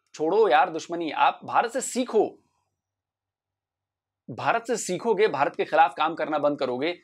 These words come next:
तो अपने आप आप विकसित होने लगोगे। लेकिन आपने तो हमसे दुश्मनी ले रखी है और दुश्मनी का खामियाजा तो बॉस भुगतना पड़ेगा।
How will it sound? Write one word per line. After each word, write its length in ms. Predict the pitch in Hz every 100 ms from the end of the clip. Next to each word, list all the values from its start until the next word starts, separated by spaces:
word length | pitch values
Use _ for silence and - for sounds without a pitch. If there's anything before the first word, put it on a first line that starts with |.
| _
तो 80 | -
अपने 380 | - 127 135 147
आप 440 | - 127 131 - -
आप 200 | 117 113 -
विकसित 480 | 113 120 - 135 -
होने 140 | 107
लगोगे। 360 | - - - _ _ _ _ _ _ _ _ _ _ _ _ _ _ _ _ _ _ _ _ _ _ _
लेकिन 240 | 123 123 147
आपने 360 | 135 120 147
तो 120 | 156 139
हमसे 260 | 123 143
दुश्मनी 380 | 127 123 120 127
ले 140 | 151
रखी 260 | 151 - -
है 100 | - _ _ _ _ _ _ _ -
और 260 | 117 113 -
दुश्मनी 1000 | 165 123 - 135 147 180 175 151 - -
का 80 | 123
खामियाजा 640 | - 113 113 120 131 165
तो 200 | - 135
बॉस 600 | 131 127 143 - - -
भुगतना 320 | - 123 - -
पड़ेगा। 440 | - - - _